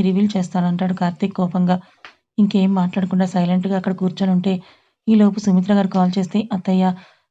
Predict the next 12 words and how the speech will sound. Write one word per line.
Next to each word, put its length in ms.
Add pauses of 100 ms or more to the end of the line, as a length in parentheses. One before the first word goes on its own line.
కాల్ 260
చేస్తుంది, 460
మాట్లాడేసి 500
వస్తానని" 460
అను 200
లోపలున్న 480
రూమ్లోకి 400
వెళ్తుంది. 380 (600)
"అత్తయ్య 340
అంతా 300
బాగుందని 440
చెప్పారు, 400